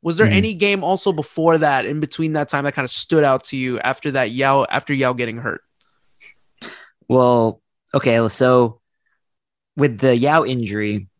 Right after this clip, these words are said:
Speaker 2: I remember I was already out of school at that point in time. Um, I was a senior. I was only in, I was only there for four periods. I was out by noon. And I remember being at home and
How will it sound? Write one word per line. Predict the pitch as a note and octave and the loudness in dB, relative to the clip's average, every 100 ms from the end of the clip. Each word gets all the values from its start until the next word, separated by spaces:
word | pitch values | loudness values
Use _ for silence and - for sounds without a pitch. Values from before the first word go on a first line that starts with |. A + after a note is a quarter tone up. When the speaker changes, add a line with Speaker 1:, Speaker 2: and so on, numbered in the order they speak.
| _ | _
Speaker 2:
I | B2 | 0
remember | A#2+ A2+ G#2+ G#2+ G2+ G2 F#2+ | 2 4 2 2 0 -2 -6
I | - A2+ | 0 2
was | G#2+ | 2
already | G#2+ G2+ | 2 2
out | G2+ | 0
of | G2 | 0
school | - - G2+ | -4 -4 -2
at | G2 | 0
that | G2 F#2+ | 0 -2
point | - F#2+ F#2 | 0 0 0
in | |
time. | F2 F#2 F#2 F2+ F#2 _ _ - | 0 0 0 -2 -6 _ _ -2
Um, | G#2 G2 F2+ - _ _ _ C3+ | 0 0 -2 -8 _ _ _ 0
I | C#3 | 2
was | C3 | 2
a | A#2+ | 0
senior. | - D3 C#3+ D3 C#3 - _ _ _ - | 0 2 4 2 2 -2 _ _ _ -4
I | G#2+ | -2
was | A2+ | 0
only | A2+ A2 G#2+ | 0 -2 -2
in, | G#2 F#2 - - - | -2 -6 -10 -16 -2
I | A#2 | 0
was | A2+ | 2
only | A2 G#2 | 2 2
there | G#2 | 0
for | G2 | -2
four | - G#2 | -2 -2
periods. | F#2+ G#2+ G#2 G#2+ G2+ | 0 0 4 2 2
I | F#2+ | -2
was | F#2+ | -2
out | G2 - | -4 -4
by | F#2 | -4
noon. | F#2 D2 D#2 - _ - - _ - | -4 -6 -8 -10 _ -20 -20 _ -8
And | G#2+ | -2
I | G#2 | 0
remember | G#2 G#2 G#2 G2+ G2 _ - | 0 0 0 0 -2 _ -4
being | A2+ G#2+ | 0 0
at | G#2+ | -2
home | G#2+ G2+ G2 F#2+ | 0 0 0 -2
and | F#2 F2+ F2+ | -2 -4 -8